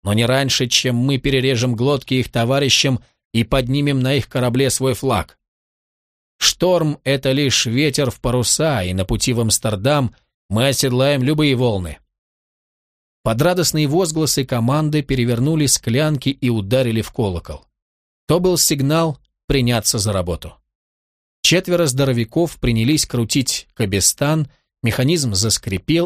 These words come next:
и три якоря Саардама поднялись с морского дна. Нужный курс и скорость определили.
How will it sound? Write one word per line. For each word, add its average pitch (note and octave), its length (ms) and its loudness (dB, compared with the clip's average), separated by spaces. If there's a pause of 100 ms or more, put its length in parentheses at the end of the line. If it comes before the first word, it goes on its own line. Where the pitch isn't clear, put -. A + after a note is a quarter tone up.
(100)
и A#2 80 -2
три F3 240 -4
якоря B2+ 500 0
Саардама A#2+ 760 0 (280)
поднялись B2 520 0
с - 100 0
морского A#2 460 -2
дна. E2 380 -6 (720)
Нужный D3 420 2
курс E3+ 380 0
и D3 80 -4
скорость D#3 600 -2
определили. G#2+ 800 -2